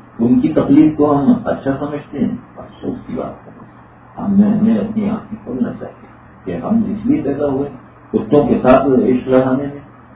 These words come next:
افسوس ہے۔ تو اس نے کہا کہ آپ کو یہ سارا شاہی، اے، سلطنت وغیرہ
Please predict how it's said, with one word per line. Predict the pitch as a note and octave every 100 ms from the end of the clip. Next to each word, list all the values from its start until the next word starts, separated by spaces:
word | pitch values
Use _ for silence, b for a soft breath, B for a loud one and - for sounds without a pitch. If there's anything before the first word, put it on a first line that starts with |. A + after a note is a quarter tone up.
| - -
افسوس | - - - - -
ہے۔ | - - - - - - - -
تو | G#2+ A#2 G#2 G2 G#2+
اس | -
نے | -
کہا | - B2 B2+ C#3 B2
کہ | A2+ G2 - - - -
آپ | G2+ A#2+ A#2+
کو | B2+
یہ | B2 B2
سارا | G#2+ A#2 A#2+ G2+ F#2 -
شاہی، | F#2+ G#2+ A2+ G2 - - -
اے، | G2+ F#2 F#2
سلطنت | G2 G2 G#2+ A2+ G#2
وغیرہ | G2 G#2